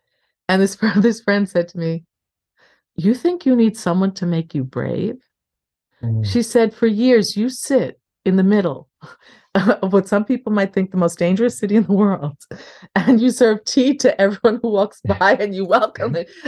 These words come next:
Speaker 1: She said, "You think you need help being
Speaker 2: <laughs>
Speaker 1: brave? Like, that's so brave." And it never occurred to me to think that that was a brave thing to do.
Speaker 2: Sure. Well, in New York, we won't, we don't use the word brave. We call, we say
Speaker 1: No.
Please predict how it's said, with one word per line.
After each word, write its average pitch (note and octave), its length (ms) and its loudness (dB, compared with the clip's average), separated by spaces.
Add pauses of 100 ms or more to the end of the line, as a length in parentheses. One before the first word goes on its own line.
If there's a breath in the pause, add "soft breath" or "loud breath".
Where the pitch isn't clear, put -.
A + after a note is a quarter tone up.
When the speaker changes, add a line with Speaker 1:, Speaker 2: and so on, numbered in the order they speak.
Speaker 1:
She - 180 4
said, - 280 2
"You A4 200 4
think B4+ 260 2
you E4 120 0
need - 300 4
help A3 240 2
being G#3+ 320 0
Speaker 2:
<laughs> - 80 -12
Speaker 1:
brave? A#3 400 4
Like, D4+ 200 0 (280 loud breath)
that's C#4 240 0
so C4+ 200 0
brave." A#3+ 480 -2 (640)
And A#3+ 120 2
it B3 100 2
never C4 280 2
occurred A3+ 400 -6
to - 100 -16
me A3 140 -4
to F#3 80 -4
think F#3+ 280 -4
that F#3 160 -4
that F#3+ 180 -6
was - 180 -8
a E3+ 60 -6
brave A#3+ 640 -2
thing - 300 -10
to - 140 -16
do. - 360 -14 (300)
Speaker 2:
Sure. B2 520 -6 (200)
Well, D#3 220 2
in D3 120 4
New D#3+ 120 2
York, F3 260 0
we D3+ 100 0
won't, D3 300 -2
we D#3 160 0
don't D3 180 0
use D3+ 160 -2
the C3+ 80 -4
word A#2+ 260 -2
brave. A#2+ 240 -2
We A#2+ 80 -2
call, C#3 340 0
we C4+ 60 2
say D#4+ 100 4
Speaker 1:
No. B4 140 4